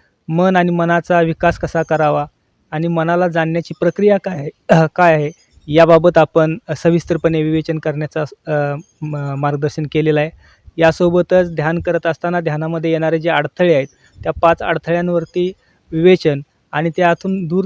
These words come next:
ते अडथळे दूर कसे करावे व त्यातून बाहेर कसं पडावं, याबाबतचं, अ, इत्थंभूत असं मार्गदर्शन या शिबिरामध्ये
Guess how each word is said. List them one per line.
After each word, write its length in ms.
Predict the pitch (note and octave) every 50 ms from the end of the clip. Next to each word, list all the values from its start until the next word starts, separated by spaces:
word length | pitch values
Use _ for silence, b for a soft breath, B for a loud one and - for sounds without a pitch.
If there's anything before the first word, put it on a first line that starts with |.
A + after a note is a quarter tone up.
| F3 -
ते 100 | F#3 F#3
अडथळे 360 | G3 E3+ D#3+ - - F3 F3
दूर 200 | E3 E3 F3+ F3+
कसे 260 | E3+ - D#3 - F#3
करावे 360 | E3+ - E3 E3 D#3+ D#3+ D#3+
व 180 | D#3 D#3 E3 E3
त्यातून 460 | D#3+ - E3 D#3 - F3 F3 E3+ D#3+
बाहेर 240 | D3 C#3+ D3 D#3+ E3
कसं 220 | - E3+ - - E3+ -
पडावं, 300 | F3 D#3+ D3 C#3+ C#3+ C#3+ - b b b b b -
याबाबतचं, 720 | D#3+ E3 E3+ F3 E3+ D#3+ D#3 E3+ E3 - - F3+ F3+ F3 F#3+ - _ _ _ _ _ -
अ, 80 | E3 D#3+
इत्थंभूत 460 | D#3 D3+ - - F3+ F3+ F3 E3+ -
असं 200 | F3+ - - E3+
मार्गदर्शन 680 | E3 E3 D#3+ D#3+ D#3 D#3+ E3+ D#3+ - - E3+ E3 F3 A#3 -
या 340 | G3 E3+ D#3+ D#3+ D#3 D#3 D3+ D#3 _
शिबिरामध्ये 520 | - - D#3+ D#3+ D#3+ E3 D#3+ D#3 D#3 D#3+